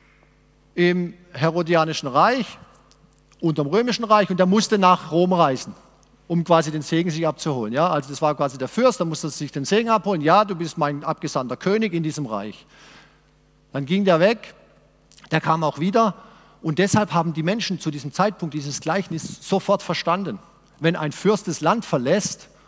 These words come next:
und wiederkommt. Ja, also normalerweise würde man sagen, "Hey, pff,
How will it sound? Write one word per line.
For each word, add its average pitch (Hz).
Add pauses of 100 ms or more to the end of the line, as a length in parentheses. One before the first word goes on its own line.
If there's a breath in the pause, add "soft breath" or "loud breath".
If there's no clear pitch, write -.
(120)
und 156
wiederkommt. 160
Ja, 127
also 139
normalerweise 160
würde 160
man 156
sagen, 139
"Hey, 139
pff, -